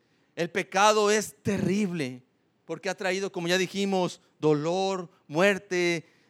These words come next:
destrucción, enfermedad y todas las miserias de la vida. Y sabes, todas estas cosas son lamentables. Pero déjame decirte algo. Sabes,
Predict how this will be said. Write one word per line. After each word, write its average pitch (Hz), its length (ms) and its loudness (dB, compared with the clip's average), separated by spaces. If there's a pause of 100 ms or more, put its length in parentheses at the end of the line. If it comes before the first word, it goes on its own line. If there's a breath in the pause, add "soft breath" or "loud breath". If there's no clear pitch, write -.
destrucción, 180 800 2
enfermedad 165 800 0 (160)
y 147 120 -16
todas 185 520 -4
las 156 140 -8
miserias 165 440 -6
de 147 100 -6
la 143 120 -8
vida. 143 320 -12 (1040)
Y 139 100 -14
sabes, 185 360 -2
todas 196 240 -2
estas 190 260 -2
cosas 175 560 0 (500)
son 185 260 2
lamentables. 143 760 0 (480)
Pero 165 180 0
déjame 208 320 0
decirte 185 360 -6
algo. 110 220 -10 (1160)
Sabes, - 680 -6